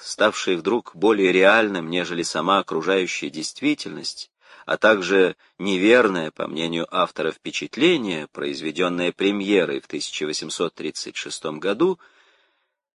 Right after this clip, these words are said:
сделались причиной глубокой внутренней работы, продолжавшейся вплоть до последних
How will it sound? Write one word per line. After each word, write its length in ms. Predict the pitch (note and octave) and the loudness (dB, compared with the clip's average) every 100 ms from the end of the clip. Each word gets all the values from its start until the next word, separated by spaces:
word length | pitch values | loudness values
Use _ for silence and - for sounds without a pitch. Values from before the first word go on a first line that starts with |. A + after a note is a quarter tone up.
| _ | _
сделались 560 | - - G#3+ G#3+ G3+ - | -8 2 4 6 4 2
причиной 560 | E3+ E3+ - F#3+ E3+ | 0 0 0 0 0
глубокой 840 | C#3 A2 B2+ G2 G3+ - - F3+ D#3 | 0 2 2 4 2 2 -2 -2 0
внутренней 720 | A#2 B2 D#3 D3 C#3 C#3 C3+ | 0 0 -2 -4 -6 -4 0
работы, 640 | B2 G#2 A2+ B2 - D2 | 0 4 4 4 2 -10
продолжавшейся 880 | - D#2+ E2 D#2+ A#2+ C3 B2+ A2 A2 | -6 -2 0 2 2 0 -4 -2 -4
вплоть 380 | - G2 C#3+ A#2+ | -4 0 2 2
до 100 | A2 | 0
последних 720 | - E2+ - C3 C3+ C3 G#2+ | 2 -2 -2 -4 -4 -8 -10